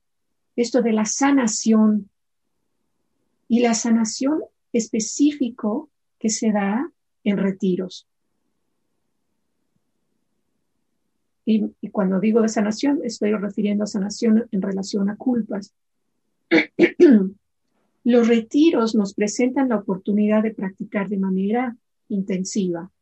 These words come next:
y son una valiosa oportunidad para sanar estas heridas que nos causan, que la cu-, que, que, que nos ha causado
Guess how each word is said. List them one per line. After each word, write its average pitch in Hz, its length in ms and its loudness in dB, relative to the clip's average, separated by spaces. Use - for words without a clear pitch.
y 214 60 2
son 269 280 0
una 294 440 0
valiosa 208 580 -2
oportunidad 240 720 -4
para 196 240 -6
sanar 208 640 -2
estas 233 340 -6
heridas 202 640 -4
que 214 160 -2
nos 196 240 -4
causan, 220 720 -4
que 208 140 -4
la 214 160 -2
cu-, - 220 -8
que, 220 220 -6
que, 220 280 -4
que 226 120 -4
nos 220 180 -2
ha 233 100 -6
causado 220 800 -4